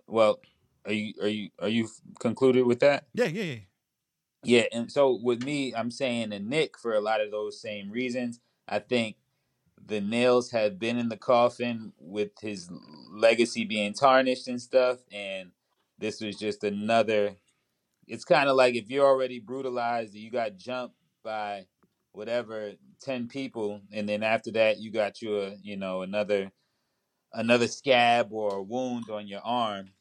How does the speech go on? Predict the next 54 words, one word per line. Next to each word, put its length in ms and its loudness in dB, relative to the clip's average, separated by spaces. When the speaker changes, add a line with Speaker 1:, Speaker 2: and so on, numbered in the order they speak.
Speaker 1:
you 120 -10
know, 200 -10
how 100 -2
much 240 -10
does 200 -12
that, 280 2
how 100 2
much 160 -4
does 140 -6
that 220 4
stand 340 -6
out 180 0
after 240 -6
you 140 -12
just 200 -14
got 280 -4
your 80 -6
behind, 580 -6
you 120 -10
know, 160 -4
whooped 380 -2
and 180 -10
bruises 420 -6
and 120 -10
stuff 320 0
all 180 0
over 180 0
your 100 0
body 360 2
and 100 -12
broken 300 -4
bones 300 -4
and 100 -16
stuff 240 -8
already? 300 -6
So, 240 -8
you 120 2
know, 100 2
Speaker 2:
Mm-hmm. 80 -2
Speaker 1:
if 80 -14
that 200 6
makes 220 -6
any 160 -10
sense, 400 -4
like, 280 -2
Speaker 2:
Yeah, 140 -6
Speaker 1:
his, 120 2
Speaker 2:
definitely. 260 0
Speaker 1:
his, 100 -12
his 200 -8
legacy 440 -4
is 100 -4
already 300 2
tarnished, 640 -4